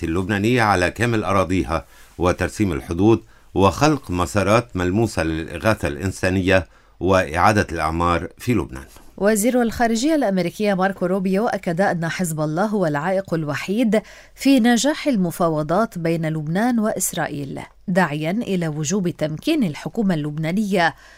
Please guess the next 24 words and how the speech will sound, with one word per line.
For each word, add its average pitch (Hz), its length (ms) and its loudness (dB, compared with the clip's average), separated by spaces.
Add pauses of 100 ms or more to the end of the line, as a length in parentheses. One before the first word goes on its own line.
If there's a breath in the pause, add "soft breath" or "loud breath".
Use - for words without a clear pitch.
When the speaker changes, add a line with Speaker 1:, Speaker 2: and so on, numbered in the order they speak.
(120 soft breath)
Speaker 2:
من 208 280 2
بسط 285 360 -2
سيادتها 185 800 -2
في 190 220 -2
وجهه، 151 460 -2 (500)
قائلاً 165 500 0 (100)
إن 180 180 0
واشنطن 185 720 -2
تركز 175 520 -2
على 185 300 -2
الحكومة 190 580 -2
اللبنانية 165 800 0 (320 soft breath)
وتريدها 175 800 0
أن 190 100 -2
تكون 196 360 -2
قوية، 262 680 0 (260)
وإن 160 280 0
الولايات 151 540 -2
المتحدة 170 760 -2 (300)
لن 247 380 2
تتفاوض 226 880 -2
مع 127 200 -6
حزب 135 420 -6
الله. 226 260 -2